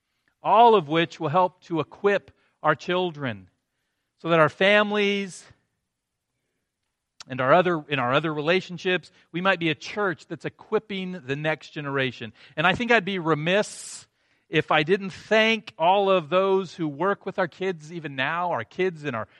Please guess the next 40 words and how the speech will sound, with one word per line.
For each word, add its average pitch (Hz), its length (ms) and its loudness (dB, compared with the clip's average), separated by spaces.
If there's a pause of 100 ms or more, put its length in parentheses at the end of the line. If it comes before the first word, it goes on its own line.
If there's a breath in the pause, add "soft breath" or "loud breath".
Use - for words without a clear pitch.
(140 soft breath)
youth, 196 520 -4
Ashley 180 720 0
and 131 180 -4
Emily 202 560 0
with 165 140 -8
our 113 100 -8
kids, 196 400 -2
and 107 120 -10
Anthony 185 480 -6
with 151 160 -12
our 104 100 -6
youth, 185 560 -10 (440)
and 127 120 -18
so 190 180 -2
many 185 240 -4
others 180 320 0
who 143 100 -14
volunteer. 165 960 -2 (1800)
This 156 100 -16
is 190 140 -4
an 180 80 2
important 165 440 -2
part. 180 320 4
This 139 140 -12
is 139 200 -18
an 131 180 -18 (480)
important 180 260 -8
part 175 140 -4
of 117 140 -12
church, 190 480 -6
that 131 140 -14 (220 soft breath)
you 139 100 -16
can 143 140 -14
bring 185 220 -6
your 170 100 -6
kids 185 420 0
and 135 80 -10
they 170 140 -2
can 151 220 -6
be 135 240 -4